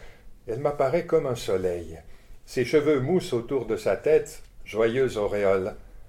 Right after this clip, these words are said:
La bouche est tendre, le corps fluet, des yeux d'animal rétif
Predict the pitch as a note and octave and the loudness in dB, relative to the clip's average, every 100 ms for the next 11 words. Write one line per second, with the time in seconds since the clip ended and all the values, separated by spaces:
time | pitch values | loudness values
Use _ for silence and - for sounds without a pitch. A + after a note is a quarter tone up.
0 | - - A#2+ B2 C3 B2 A#2 - A#2+ B2+ | -18 2 4 6 2 0 0 4 4 2
1 | D#3 D#3 - - G2+ - B2+ G3 - B2 | -2 -10 -12 -6 0 10 10 10 -6 -2
2 | A2 F#2+ B2 - - - - - - B2+ | 2 2 2 -14 -20 -20 -20 -20 -4 -2
3 | B2 C#3+ E3+ - C#3+ C#3 D3 C3 A#2 A2 | 2 4 6 8 8 6 6 8 8 4
4 | C3+ - F#3+ E3+ - - | -2 -2 -6 -6 -8 -16